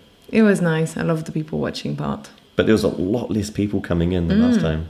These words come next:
Speaker 2: But we were keeping an eye on the door because there was supposed to be a couple friends that were supposed to come, two groups. One, the, uh, group that we played with the night before,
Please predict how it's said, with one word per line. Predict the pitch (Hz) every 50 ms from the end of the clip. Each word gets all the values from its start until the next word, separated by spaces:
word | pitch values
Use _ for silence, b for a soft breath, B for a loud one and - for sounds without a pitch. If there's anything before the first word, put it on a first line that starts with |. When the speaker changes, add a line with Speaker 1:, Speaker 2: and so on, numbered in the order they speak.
| - - -
Speaker 2:
But | - 98
we | 101
were | 101
keeping | 101 - 101 101 98 92
an | 92 87
eye | 87 90
on | 90 87
the | 85
door | 82 - 87 85 85
because | 85 82 - 87 80 80
there | 85
was | 82 82
supposed | - 90 90 85 -
to | 69
be | 69 90 85 82 80 80 B B B B B -
a |
couple | - - 165 165 - 110
friends | - - 107 107 104
that | -
were | -
supposed | - - 85 85 -
to | - -
come, | - 76 78 80
two | - 110 104
groups. | - 85 80 - - - - - b b b b b
One, | 98 104 107 104 104 104
the, | 98 98 92 90
uh, | 87 85 85 85 82
group | 80 - - 95 - -
that | 80 69
we | 82
played | - - - 85 87 80
with | 85 82 82 - - -
the | 87
night | 82 82 80 -
before, | - - - 92 104 135 143 -